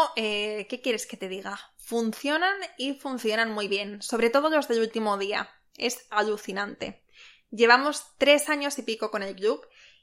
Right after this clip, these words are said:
y tengo más que demostrado que el último día se unen prácticamente la mitad de las personas de un lanzamiento. Y como te preguntarás que cómo son estos dos emails, cómo los escribimos, cómo los estructuramos.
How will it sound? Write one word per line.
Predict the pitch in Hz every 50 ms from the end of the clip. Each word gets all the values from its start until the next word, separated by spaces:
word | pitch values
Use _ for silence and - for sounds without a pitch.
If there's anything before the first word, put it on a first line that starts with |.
| _
y | - 247 233 -
tengo | 262 269 277 294
más | 277 269 277 277 277 -
que | - 269
demostrado | 240 233 233 226 220 - - 247 226 226 233 254 277 277 - - -
que | 226 214 208 208 - - -
el | 214 220 220 240
último | 285 294 - 359 339 320 277 233
día | 226 226 277 339 359
se | - - 240 226
unen | 233 254 294 320 302 - _ _ _ _ -
prácticamente | - - - 285 - - 285 - 277 262 262 254 247 240 - 277 285 285 - -
la | - 226 226 220 208 214
mitad | 208 208 208 202 - - 233 262 320 339 - - 262
de | 233 226 214
las | 214 202 - -
personas | - 202 196 - - 202 202 202 196 196 - - - _ _ _ _ _ _ -
de | - 214
un | 214 202
lanzamiento. | 196 202 196 214 190 190 202 - 147 - - - 202 - _ _ _ _ _ _ _ _ _ _ _ _ _ _
Y | - 254 254 247 247 247 240 233 233 226 220 220 214 208 - _ _ _ _ _ _ _ _ _ -
como | - 240 226 220 214
te | 240 220
preguntarás | 226 214 208 208 202 214 226 254 254 -
que | - 247 - - -
cómo | 262 262 269 277 277
son | 269 - 269 262
estos | 277 277 - - 214 208
dos | 202 208 - -
emails, | 202 202 - - 196 - - - - _ _ _ - -
cómo | - 240 240 240 240
los | 233 233 233 -
escribimos, | 208 - - 220 254 311 349 349 339 330 320 320 320 311 -
cómo | - 240 208 208
los | 208 208 208 226
estructuramos. | 208 - - 226 233 - - 294 285 262 240 233 233 233 233 240 247 - -